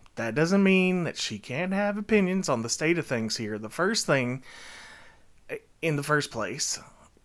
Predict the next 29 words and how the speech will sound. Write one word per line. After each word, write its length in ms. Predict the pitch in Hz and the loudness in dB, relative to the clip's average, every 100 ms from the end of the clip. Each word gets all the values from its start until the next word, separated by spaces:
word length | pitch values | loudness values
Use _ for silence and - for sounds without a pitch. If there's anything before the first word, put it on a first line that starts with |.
| _ - | _ -6
the 160 | 147 | -2
fact 280 | 143 214 247 | 2 2 0
that 160 | - - | -6 -4
she's 380 | 175 139 - - | -2 -2 -2 -2
offended 760 | 127 - 139 170 139 101 123 | -6 -2 2 2 2 -2 -6
that 120 | 113 117 | -4 0
I 140 | 131 | 0
think 240 | - 139 | 0 -4
my 160 | 127 135 | -2 0
governor 420 | 123 139 131 107 | 2 0 0 -2
is 140 | 117 101 | -4 -6
a 60 | |
tyrant 500 | - 151 151 131 - | -6 -2 0 0 -4
with 140 | 113 104 | -8 -6
a 40 | |
short 360 | - 165 175 117 | -2 0 -2 -4
man 240 | 110 101 | -10 -10
complex 560 | - 101 101 120 156 135 | -8 -6 -6 -6 -4 -4
who 80 | |
hates 280 | 120 147 143 | -2 -2 -2
my 160 | 131 113 | -2 -2
guts 640 | 110 160 - - - - | 2 0 0 -4 -8 -8
solely 500 | - - 165 175 117 | -4 0 2 4 2
because 360 | 107 107 127 120 | -2 -4 -4 -2
I'm 220 | 110 107 | -2 -4
gay 360 | 120 156 110 | -4 -4 -4
blows 380 | 127 123 127 143 | -4 0 2 2
my 120 | 143 | 2
mind. 540 | 143 147 165 104 104 | 0 0 -2 -6 -8